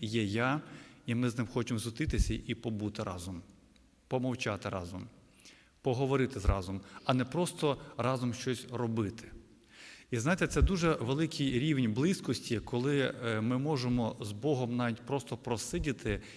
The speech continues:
і нічого не говорити. Колись, коли я навчався молитися, я думав, що Богові казати і як це робити. Але в якийсь момент,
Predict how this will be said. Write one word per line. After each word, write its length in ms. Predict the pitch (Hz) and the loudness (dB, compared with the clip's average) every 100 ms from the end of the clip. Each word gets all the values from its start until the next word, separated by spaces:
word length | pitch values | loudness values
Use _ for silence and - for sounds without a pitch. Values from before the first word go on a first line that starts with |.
| - | -4
і 80 | 117 | -2
нічого 340 | 117 - 139 | -2 0 2
не 100 | 123 | 2
говорити. 500 | 117 123 123 107 - - - - - - - - - - - - - | 2 2 2 0 -4 -14 -20 -20 -20 -20 -20 -20 -20 -20 -20 -6 2
Колись, 320 | 151 170 - | 4 8 8
коли 140 | 165 175 | 8 6
я 120 | 175 160 | 4 2
навчався 540 | 143 143 - 165 - 147 | 0 0 2 2 2 2
молитися, 720 | 143 196 208 - - 113 117 | 4 4 2 -2 0 0 0
я 380 | 110 139 151 135 | -2 0 2 2
думав, 420 | 117 170 170 120 | 2 2 2 2
що 220 | - - | 0 0
Богові 380 | 120 131 120 117 | 2 2 4 0
казати 600 | 117 117 139 143 - 107 - | 0 0 2 0 0 -4 0
і 120 | 107 | 2
як 220 | 127 120 | 2 0
це 100 | 117 | -2
робити. 460 | 110 101 98 - - - - - - - - - - - | 0 0 -2 -6 -16 -18 -20 -20 -20 -20 -20 -20 -12 -2
Але 120 | 120 | -2
в 20 | |
якийсь 260 | 120 190 - | 0 -4 -2
момент, 500 | 160 196 - - | 0 2 0 -2